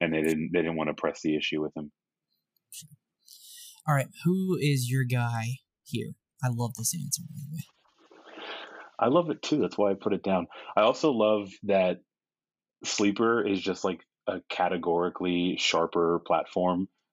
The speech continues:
Speaker 1: than anything
Speaker 2: <laughs>
Speaker 1: else out there,
Speaker 2: Right?
Speaker 1: right? <laughs> Like, like, all of these players that are, like, kind of fringy and, like, one to three percent owned on Yahoo and E S P N are, like, twenty or thirty percent owned on Sleeper. So if you're playing on Sleeper, you're doing good. My guy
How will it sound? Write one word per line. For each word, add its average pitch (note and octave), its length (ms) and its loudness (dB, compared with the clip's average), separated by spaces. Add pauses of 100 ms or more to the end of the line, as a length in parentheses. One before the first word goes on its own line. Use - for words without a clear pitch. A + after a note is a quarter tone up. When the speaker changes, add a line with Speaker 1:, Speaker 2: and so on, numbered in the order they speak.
(120)
Speaker 1:
than F2 140 2
anything F2+ 380 4
Speaker 2:
<laughs> - 0 -
Speaker 1:
else F2 200 2
out F#2+ 180 4
there, G2+ 160 6
Speaker 2:
Right? G2+ 280 6
Speaker 1:
right? - 280 -2 (140)
<laughs> - 180 2
Like, - 100 2 (520)
like, - 140 4 (120)
all A2 260 4
of G#2+ 60 -4
these G#2+ 180 0
players G2 400 4
that F#2 120 2
are, F#2 120 0
like, F2+ 160 -4
kind F2+ 160 -6
of F2 100 -6
fringy F2+ 540 0
and, E2+ 100 -2
like, E2 180 -2 (440)
one F2+ 440 0
to - 120 -6
three F2+ 240 2
percent F2+ 360 0
owned F2 260 2
on F2 160 2
Yahoo F2 340 2
and F2 80 0
E F2 80 4
S F2 180 0
P E2+ 120 0
N F2 160 2
are, E2+ 140 2
like, E2 280 -2
twenty F2 360 0
or E2+ 100 2
thirty G2 260 2
percent G2+ 360 0
owned G2 240 2
on F2+ 160 -2
Sleeper. G2+ 440 -2
So F#2 200 2
if F#2 60 -4 (460)
you're G#2+ 100 8
playing A#2+ 200 4
on G#2 140 4
Sleeper, G2 300 0
you're E2+ 120 0
doing E2 220 0
good. D#2+ 220 2 (380)
My G2+ 200 4
guy F#2+ 440 2